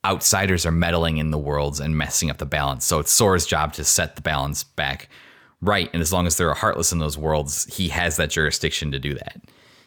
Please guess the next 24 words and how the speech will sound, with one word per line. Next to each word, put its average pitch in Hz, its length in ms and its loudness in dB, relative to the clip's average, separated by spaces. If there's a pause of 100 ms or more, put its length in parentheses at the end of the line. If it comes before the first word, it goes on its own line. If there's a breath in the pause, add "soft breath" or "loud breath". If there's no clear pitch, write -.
(120 soft breath)
So - 160 2
after 113 160 0
unlocking 107 340 4
the 98 80 6
gates 90 260 2
for - 80 -4
those 85 220 4
two 90 140 0
worlds 82 360 0
in 85 120 0
which - 400 0
the 90 260 0
item, 85 300 2
which 78 180 -2
is 78 140 -4
the 82 80 -4
gate 80 240 -2
catalyst 78 420 -2
in 82 140 0
Beast's 80 420 -2
castle, 80 440 0
is 80 520 -2
the 73 480 -4
rose 82 720 2